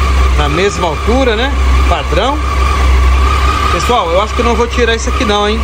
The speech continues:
Vou deixar, porque ficou muito firme, pessoal, muito firme mesmo.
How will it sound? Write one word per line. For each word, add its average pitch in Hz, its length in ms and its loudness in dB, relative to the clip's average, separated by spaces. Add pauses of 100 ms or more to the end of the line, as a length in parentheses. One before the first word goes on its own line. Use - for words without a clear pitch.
(220)
Vou 175 140 2
deixar, 175 480 -2 (720)
porque 208 300 2
ficou 220 340 0
muito 214 440 -2 (160)
firme, 214 280 0
pessoal, 143 360 -2 (120)
muito 240 320 0 (100)
firme 226 240 0
mesmo. 190 340 0